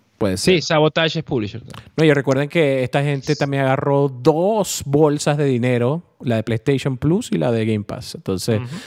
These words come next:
Speaker 1: seguro con eso se acomodaron. Y bueno, también escuché que se vendió, a pesar de todo, igual vendió bastante bien.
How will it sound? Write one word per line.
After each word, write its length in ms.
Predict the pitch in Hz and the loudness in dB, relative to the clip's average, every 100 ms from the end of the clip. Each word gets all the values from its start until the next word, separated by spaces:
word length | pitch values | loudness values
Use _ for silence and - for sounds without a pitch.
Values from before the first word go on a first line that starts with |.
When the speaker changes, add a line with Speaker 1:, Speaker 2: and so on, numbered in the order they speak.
| - - _ - | -18 -20 _ -6
Speaker 1:
seguro 540 | - 123 127 139 143 | 0 2 4 4 2
con 200 | 135 127 | 0 -2
eso 180 | 127 139 | -2 -2
se 100 | 143 | -2
acomodaron. 580 | 123 131 117 160 180 175 | -2 -2 0 2 2 0
Y 40 | |
bueno, 220 | 156 156 | 0 -2
también 320 | 139 123 123 147 | -2 0 0 0
escuché 360 | - 160 160 | 0 0 2
que 120 | 160 | 2
se 100 | - | 2
vendió, 420 | 156 135 123 139 160 | 2 2 4 6 4
a 120 | 139 | 2
pesar 300 | 143 131 143 | 2 2 2
de 80 | 165 | 2
todo, 320 | 175 180 208 196 | 4 4 4 2
igual 280 | 151 156 | 4 4
vendió 320 | 170 165 151 160 | 4 4 4 4
bastante 360 | 151 160 151 | 4 0 2
bien. 240 | 139 127 | 2 2